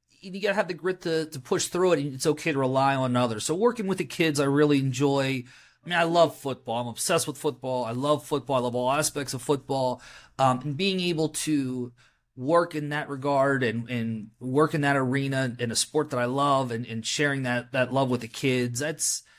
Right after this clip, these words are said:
that's what I really enjoy about coaching, is those relationships we build with them and helping them, you know, get in that right direction.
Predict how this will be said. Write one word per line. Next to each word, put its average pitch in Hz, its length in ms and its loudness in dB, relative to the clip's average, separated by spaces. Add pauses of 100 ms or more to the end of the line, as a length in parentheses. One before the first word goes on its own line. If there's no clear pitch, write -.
(120)
that's 233 120 -4
what 214 100 4
I 165 40 4
really 151 240 2
enjoy 131 300 -4
about 120 320 -2
coaching, 123 420 -2
is 113 140 -4
those 131 180 0
relationships 131 640 0
we 131 120 2
build 127 260 2
with 123 220 -2
them 123 300 2
and 117 260 -4 (540)
helping 170 580 -2
them, 147 480 -8 (1000)
you 131 160 -4
know, 120 220 -2 (180)
get 156 200 2
in - 20 -10
that 135 160 -4
right 147 200 2
direction. 139 800 0